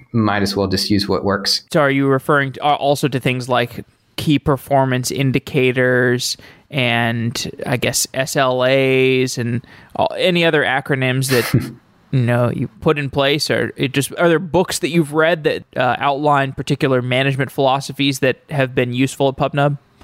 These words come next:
Speaker 1: So we've tried doing some of those things. We've tried doing O K Rs, which we currently are. We're doing the Google style O K Rs. Uh, it's been rough.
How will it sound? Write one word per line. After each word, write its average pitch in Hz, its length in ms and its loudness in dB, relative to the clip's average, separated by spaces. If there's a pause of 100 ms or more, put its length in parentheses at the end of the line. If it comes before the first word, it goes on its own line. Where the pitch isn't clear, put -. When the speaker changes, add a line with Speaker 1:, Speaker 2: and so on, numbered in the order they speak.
Speaker 1:
So - 760 0
we've 147 520 0
tried 147 520 0 (120)
doing 208 200 2
some 233 140 0
of 233 60 0
those 233 140 0
things. 277 260 0
We've 120 140 0
tried 123 300 0
doing 107 260 0
O 104 120 2
K 107 240 -4
Rs, 127 400 2
which 131 160 0
we 139 80 2
currently 139 380 2
are. 117 300 -2
We're 113 140 0
doing 107 360 2
the 107 100 0
Google 104 300 2
style 101 380 0
O 101 120 0
K 98 180 -2
Rs. 101 280 0 (360)
Uh, - 200 -2
it's - 140 -10
been 110 360 0
rough. 104 560 -2